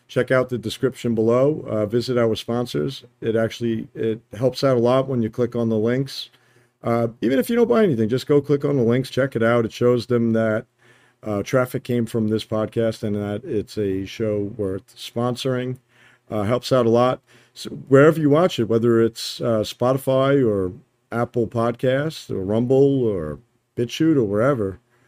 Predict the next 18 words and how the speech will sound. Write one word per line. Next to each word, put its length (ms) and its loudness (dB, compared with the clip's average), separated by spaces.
hit 140 0
the 80 -4
subscribe 580 0
button. 300 -4
If 160 -10
it's 160 -10
Substack, 640 -2
subscribe. 500 0
It's 140 -2
free. 340 2
Um, 420 -8
we, 580 2
what, 300 2
what 140 2
I'm 80 2
trying 360 0
to 120 -4
do 580 2